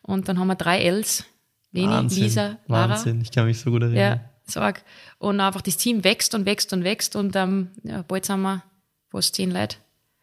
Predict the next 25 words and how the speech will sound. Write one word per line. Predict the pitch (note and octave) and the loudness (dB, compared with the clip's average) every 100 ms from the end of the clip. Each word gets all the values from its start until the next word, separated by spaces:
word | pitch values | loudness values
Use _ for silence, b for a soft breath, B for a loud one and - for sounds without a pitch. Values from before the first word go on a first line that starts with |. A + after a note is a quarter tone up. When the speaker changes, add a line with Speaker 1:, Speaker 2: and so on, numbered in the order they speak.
| _ _ _ | _ _ _
Speaker 1:
ähm, | F#3+ F3+ F#3 | -4 -2 0
mit | F#3+ - F3+ | -2 -6 -6
Leute, | F#3+ F3+ | -4 -2
die | F#3+ | 0
uns | E3 | 2
Speaker 2:
Ja. | |
Speaker 1:
zuarbeiten. | C3 - G3 G3 - | 4 4 2 0 -2
Und | F3+ | -4
das | F3 | -4
ist | E3+ | -4
irre. | F#3+ E3+ E3 D3+ b b | -4 -4 -6 -8 b b
Aber | - G3 | 0 6
ja, | G#3+ E3 D#3 - B2+ | 6 6 0 -2 4
Speaker 2:
Aber | A#2+ | 8
Speaker 1:
über | A2 | 8
Speaker 2:
gesund. | A#2 G#3+ C#3 B2 | 8 8 6 4
Speaker 1:
das, | - - _ - _ _ - | 0 -14 _ -20 _ _ 0
ja, | G3 | 2
gesund. | - - G#3+ | 2 2 4
Nein, | A3+ | 4
nein, | B3 | 6
passt | B3+ - | 4 4
schon. | D#3+ | 2
Ja, | E3 G3 | 2 2
sowieso. | A#3+ G#3+ D#3 | 2 2 0